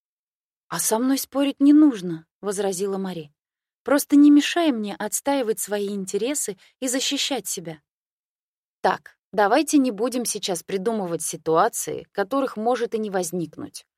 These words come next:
попытался Эрик разрядить ситуацию. «Просто постарайтесь не обращать внимания на их тон превосходства. Они знают, кем вы являетесь, и все же вы для них совсем еще девчонки. Постарайтесь в случае чего не дерзить.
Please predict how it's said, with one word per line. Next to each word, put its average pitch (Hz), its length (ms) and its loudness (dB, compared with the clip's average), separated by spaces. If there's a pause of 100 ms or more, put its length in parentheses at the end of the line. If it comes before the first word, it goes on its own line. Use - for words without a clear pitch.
(300)
попытался 190 800 -6
Эрик 233 420 -8 (280)
разрядить 233 540 -2
ситуацию. - 680 -10 (600)
«Просто 254 380 2
постарайтесь 226 840 -2
не 262 160 2
обращать 240 600 -2
внимания 214 600 -6
на 185 180 -4
их 160 200 -14
тон 214 280 -6
превосходства. 165 920 -12 (540)
Они 202 220 -2
знают, 220 420 -2
кем 254 280 -4
вы 240 80 -2
являетесь, 185 800 -6 (380)
и 220 80 -2
все 269 320 0
же 247 120 -4
вы 247 120 0
для 233 180 -2
них 247 240 -6
совсем 247 440 -2
еще 233 300 -2
девчонки. 190 840 -8 (540)
Постарайтесь 285 680 0
в - 60 -12
случае 254 500 -6
чего 262 280 -4
не 269 160 0
дерзить. 226 640 -6